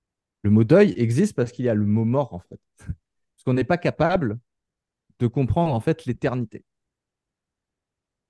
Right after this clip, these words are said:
Et donc, euh, c'est, on peut pas parler de deuil sans mort et de, ni de mort sans deuil. Donc, en fait, c'est, c'est-à-dire que si on fait le deuil, c'est-à-dire qu'il y a forcément la mort de quelque chose.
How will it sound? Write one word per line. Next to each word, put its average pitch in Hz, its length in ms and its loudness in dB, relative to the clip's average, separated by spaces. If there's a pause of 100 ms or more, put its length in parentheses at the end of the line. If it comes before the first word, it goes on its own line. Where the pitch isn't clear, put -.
(1040)
Et 117 120 -4
donc, 135 220 0
euh, 107 380 0
c'est, 107 480 -4 (1400)
on 113 80 -4
peut 120 120 0
pas 160 120 -2
parler 143 400 -4
de 113 160 -8
deuil 120 240 -4
sans 113 160 -8
mort 135 420 -4
et 107 140 -6
de, 104 240 -14
ni 107 300 -2
de 107 140 -4
mort 117 220 2
sans - 160 -8
deuil. 95 280 -4
Donc, 104 160 -2
en 110 60 2
fait, 160 200 2
c'est, 113 200 -6
c'est-à-dire 120 300 0
que - 80 0
si 123 120 -2
on 165 40 4
fait 165 120 2
le 135 60 2
deuil, 175 140 6
c'est-à-dire 131 200 0
qu'il 135 80 2
y - 20 6
a 117 60 2
forcément 147 380 -2
la 123 100 0
mort 143 160 -2
de 139 100 -2
quelque 120 260 -6
chose. 170 380 -6